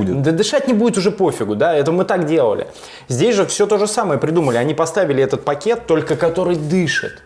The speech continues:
Speaker 2: Дышит
Speaker 1: М.
Speaker 2: реально. Короче, когда представители компании Гор приезжали к нам в магазин показывать, как это всё работает, они привозили очень прикольную штуку. Они привозили перчатку из Гортекса и перчатку, вот как на бензоколонке, знаешь, вот д-, дают вот эти одноразовые целлофановые перчатки,
Speaker 1: Да.
Speaker 2: и ты думаешь,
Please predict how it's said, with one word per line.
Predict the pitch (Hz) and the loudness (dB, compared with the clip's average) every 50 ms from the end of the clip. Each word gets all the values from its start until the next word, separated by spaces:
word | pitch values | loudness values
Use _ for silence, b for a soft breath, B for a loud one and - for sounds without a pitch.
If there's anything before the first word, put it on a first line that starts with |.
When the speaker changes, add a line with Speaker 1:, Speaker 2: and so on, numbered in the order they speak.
| _ _ | _ _
Speaker 2:
Дышит | 131 123 110 147 - 117 120 | -8 -4 -2 0 2 2 2
Speaker 1:
М. | 117 117 | 2 2
Speaker 2:
реально. | 113 104 98 92 87 - - | 0 0 -2 -4 -8 -4 -2
Короче, | 156 160 180 160 - | 0 0 0 0 0
когда | - 147 151 202 214 | -2 0 2 2 0
представители | 208 165 147 - - 165 170 147 139 127 | 0 0 -2 0 2 2 2 2 2 0
компании | 131 139 135 131 156 139 139 139 | 0 0 0 0 0 0 0 0
Гор | 135 147 143 123 | 2 2 2 2
приезжали | - 123 110 117 120 117 135 120 113 | 2 0 0 0 2 2 2 2 0
к | - - | 0 0
нам | 139 123 110 | -2 -2 -2
в | |
магазин | 107 113 110 117 120 131 135 110 | -2 0 0 0 0 0 -2 -2
показывать, | - 113 - 139 123 107 113 110 104 98 B B B B B B B - | -2 -2 0 0 0 2 2 2 0 0 B B B B B B B -4
как | 139 139 - | -4 -2 -2
это | 131 - 127 | -2 -4 -4
всё | - - 139 | -2 0 0
работает, | 120 127 143 202 233 - 143 107 | 0 2 0 0 0 0 0 0
они | 110 127 170 185 | 0 0 0 0
привозили | - 143 131 127 127 147 208 165 | 0 0 0 2 0 2 2 2
очень | 151 156 151 - | 2 0 0 -2
прикольную | 135 131 - 151 139 131 127 | -4 -2 0 0 0 0 -2
штуку. | 123 - 131 - - | -4 -4 -4 -2 -2
Они | 117 131 147 | -2 -2 0
привозили | 139 143 143 139 135 135 139 127 | 0 2 2 2 2 0 -2 -2
перчатку | 131 156 147 151 - - 151 - - - 120 | 0 -2 -2 -2 -2 -2 -2 -2 -2 -2 -4
из | 110 110 | -2 0
Гортекса | 107 127 123 - - 240 240 - - 117 - B B B B B | 0 -2 0 0 -2 -2 -2 -2 -4 -6 -6 B B B B B
и | - | -2
перчатку, | 208 - - - - 214 226 226 226 147 | 0 0 -2 -2 0 -2 -2 -2 -2 -2
вот | 135 127 - | -2 0 0
как | 143 127 - | -2 -2 0
на | 147 | -2
бензоколонке, | 135 127 143 143 127 - 165 165 170 147 120 113 117 | 0 0 0 0 0 0 2 2 2 2 0 0 -2
знаешь, | 110 131 185 208 196 - | 0 0 0 0 -2 -2
вот | - 117 | -4 -4
д-, | 104 120 | -2 -2
дают | 117 117 127 139 180 - | 0 0 2 2 2 0
вот | 135 120 | 0 0
эти | 107 113 107 | 0 0 0
одноразовые | 113 113 123 127 127 113 113 - | 0 0 2 2 0 0 -2 -2
целлофановые | - 139 131 127 - 135 117 113 110 107 | 0 0 0 0 0 0 0 0 0 0
перчатки, | - 127 120 - - 220 240 240 - - - | 0 -2 -2 0 -2 -2 -2 -2 -2 -4 -4
Speaker 1:
Да. | - 101 104 104 190 180 135 | -4 -4 -6 -6 -6 -4 -2
Speaker 2:
и | 123 | 0
ты | |
думаешь, | 139 135 139 127 113 101 - - | 2 2 2 2 0 -2 -4 -8